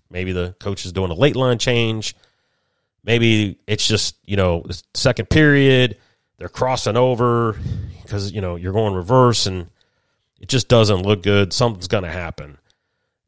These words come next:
Is I will say to my partner, "Hey, you take the face off." So he's gonna grab the, he's gonna complete the icing, grab the puck, and go all the way to the other end, set it up. You can point to the players where to go. "Hey, you're gonna take, you know, you're gonna take the face off down there."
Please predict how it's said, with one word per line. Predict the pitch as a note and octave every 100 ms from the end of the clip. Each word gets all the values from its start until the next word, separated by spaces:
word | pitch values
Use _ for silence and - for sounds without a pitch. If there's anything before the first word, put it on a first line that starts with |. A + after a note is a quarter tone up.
| -
Is | G#2 F#2+
I | A2+
will | A2+
say | G2+ A2
to |
my | G2+
partner, | F#2 F#2+ G2 G2
"Hey, | G2+ G#2
you | F#2+ A#2
take | B2 G#2+
the | F#2
face | - G2+ G2 -
off." | E2+
So | - F#2+
he's | B2
gonna | A2+ G2+
grab | F2 A#2 C3+
the, | C3
he's | F#2+ A#2
gonna | A2+
complete | F#2+ F2 - E3
the | C#3
icing, | B2 A2+ A#2
grab | G2+ A2 B2+
the |
puck, | A2+ A#2+ A2
and |
go | G2+
all | G#2 A2+
the |
way | G#2+
to |
the | G2+ G2+
other | G2+ G2
end, | F#2+
set | - - G2+
it | G2+
up. | G2 F2
You | G#2 F3+
can | B2+
point | - G3 D3 G#2
to | A2
the | G2
players | D3 C#3+ G2+
where | G2 G2+
to |
go. | E2+ G2+ C#2+ B1
"Hey, | A#2+ D#2 - _ _
you're | G2+
gonna | A2 G2
take, | - A#2 G2
you |
know, | F#2
you're | G2+
gonna | G2
take | A#2
the | -
face | G#2
off | F#2+ F2
down | F2+ F2+ F2
there." | E2+ D#2+ C#2